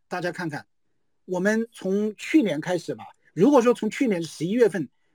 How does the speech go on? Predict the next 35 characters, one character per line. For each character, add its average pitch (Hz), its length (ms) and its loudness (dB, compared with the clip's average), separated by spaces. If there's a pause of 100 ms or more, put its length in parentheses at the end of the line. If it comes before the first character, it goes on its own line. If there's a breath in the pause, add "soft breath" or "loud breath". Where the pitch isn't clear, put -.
(120)
比 139 100 -4
特 180 100 0
币、 190 240 2
以 135 60 -6
太 175 140 -2
坊 151 180 -8
到 175 180 -2
达 160 80 -2
高 180 180 2
峰 185 160 -2
后 175 120 0
往 151 180 -6
下 156 120 -4
跌 165 180 2
下 165 80 -2
来， 123 160 -10 (260 soft breath)
大 233 140 -2
家 226 100 -2
仔 123 160 -12
细 156 120 4
回 180 180 -2
想 147 160 -8
一 120 40 -14
下， 123 60 -16
从 165 160 -8
去 214 140 -2
年 175 100 0
十 143 160 -8
一 156 40 0
月 180 140 4
到 156 120 -4
现 208 180 -2
在 160 100 -2
为 131 140 -10
止， - 140 -20